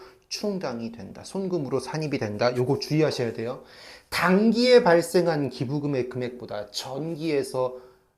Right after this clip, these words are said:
발생해서 한도 초과가 된 금액이 먼저 손금에 산입돼요. 순서 잘 기억하세요.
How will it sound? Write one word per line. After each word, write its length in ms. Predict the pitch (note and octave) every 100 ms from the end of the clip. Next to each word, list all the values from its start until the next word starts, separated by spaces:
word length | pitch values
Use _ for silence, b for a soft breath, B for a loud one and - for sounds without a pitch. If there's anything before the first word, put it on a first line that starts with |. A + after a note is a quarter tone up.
| _ _
발생해서 1000 | - C#3+ C#3+ - C#3+ B2+ A#2 - D3 C#3+
한도 520 | - - A3+ G#3+ F#3+
초과가 420 | - - F#3 D#3
된 240 | D3 C#3 A#2+
금액이 440 | - C3 A#2+ A#2
먼저 580 | A2+ A#2 C#3 D3 D#3 D3+
손금에 440 | C#3 C#3 B2 A#2+ A2+
산입돼요. 440 | A2+ A2 - A2+
순서 440 | - - F#3 F3+
잘 240 | D3 A2+ A#2
기억하세요. 600 | C3 - A2+ A2+ A#2